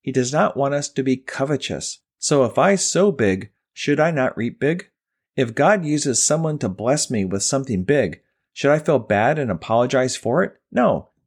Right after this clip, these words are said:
We will never prosper in our life if we have issues with others prospering and judging them, finding fault and talking about it. Why should the ungodly have all the best things in life? We should be thankful and praise God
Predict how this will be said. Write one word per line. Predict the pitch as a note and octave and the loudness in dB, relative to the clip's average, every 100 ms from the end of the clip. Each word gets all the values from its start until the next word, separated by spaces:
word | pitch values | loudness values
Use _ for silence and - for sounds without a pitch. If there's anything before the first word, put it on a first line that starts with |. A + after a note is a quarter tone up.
| _ | _
We | C#3+ E3 | 2 4
will | C#3 | 2
never | A2+ B2+ E3 F#3+ | 2 2 2 2
prosper | E3 - C#3+ C#3+ - G#2 | -2 -2 0 0 -2 0
in | - G#2+ | 0 0
our | B2+ A#2 | 0 2
life | G2+ F2+ E2+ - | 2 2 -2 -6
if | G#2+ | -2
we | B2 B2 | 2 2
have | F#2+ - | 2 0
issues | D3 E3 F3 F3 - | 0 2 0 -2 -2
with | G#2 - | -4 0
others | B2+ C#3+ D#3 D3 | 0 2 0 -2
prospering | - A2+ A2+ - - F#2 D2+ - _ | -4 0 0 0 -4 -4 -4 -8 _
and | A2 G2+ | -2 0
judging | - A#2 A2+ A#2 G#2 | 2 0 2 0 0
them, | G2+ D#2+ E2+ _ _ _ _ | 0 0 -6 _ _ _ _
finding | C#3+ E3+ E3+ C3+ | 0 2 2 -2
fault | - E3 C#3+ - | 0 2 2 0
and | G#2 G#2 | -6 -6
talking | - E3+ F3+ C3 | 0 0 0 -4
about | F#2 F#2 E2+ | -2 -2 -2
it. | D2 - _ _ _ _ - | -4 -8 _ _ _ _ 0
Why | F3 | 2
should | A3+ - E3 | 2 0 0
the | C#3 | 2
ungodly | B2 G#2 A#2 D3+ D#3 D3+ | 2 2 2 2 2 0
have | A#2 G#2+ | 0 0
all | - C#3+ | 0 0
the | C3 F#2 | 0 2
best | A2 C#3 - | 2 2 0
things | B2 B2 | -4 -4
in | A2+ G2+ | -4 0
life? | G2 F2+ - - _ _ _ _ - | 0 0 -2 -16 _ _ _ _ 0
We | G#3+ | 2
should | - D#3+ | 2 2
be | B2+ G2 | 0 0
thankful | - E3+ F#3+ - F3+ - | 0 -2 0 2 2 2
and | G#2+ G2 | -2 -2
praise | - E3+ E3 | 0 0 0
God | - A#2+ G2+ F2+ | 0 0 2 -2